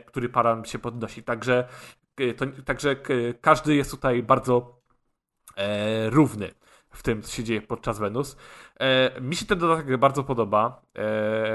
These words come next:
E, zagraliśmy, za-, za-, zagraliśmy z Cloudem kilka partii i to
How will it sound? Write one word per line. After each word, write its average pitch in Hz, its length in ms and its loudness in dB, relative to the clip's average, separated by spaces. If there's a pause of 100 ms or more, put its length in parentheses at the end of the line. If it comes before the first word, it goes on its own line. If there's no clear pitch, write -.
(240)
E, 110 120 -4
zagraliśmy, 117 640 -2 (360)
za-, 120 220 -6
za-, 120 160 -4 (120)
zagraliśmy 123 400 -6
z - 40 -16
Cloudem 107 300 -4
kilka 113 320 -4
partii 117 440 -4
i 135 280 -4 (200)
to 240 120 6